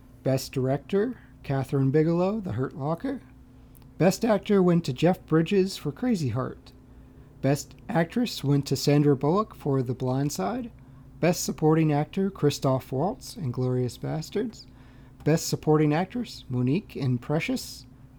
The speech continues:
Best Adapted S-, Screenplay, Precious.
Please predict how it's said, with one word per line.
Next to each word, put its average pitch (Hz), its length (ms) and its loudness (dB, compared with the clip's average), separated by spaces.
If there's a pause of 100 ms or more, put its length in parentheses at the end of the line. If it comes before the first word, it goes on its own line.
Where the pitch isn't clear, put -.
(280)
Best 185 260 2
Adapted 160 460 0
S-, - 160 -10 (320)
Screenplay, 127 800 2 (120)
Precious. - 640 -4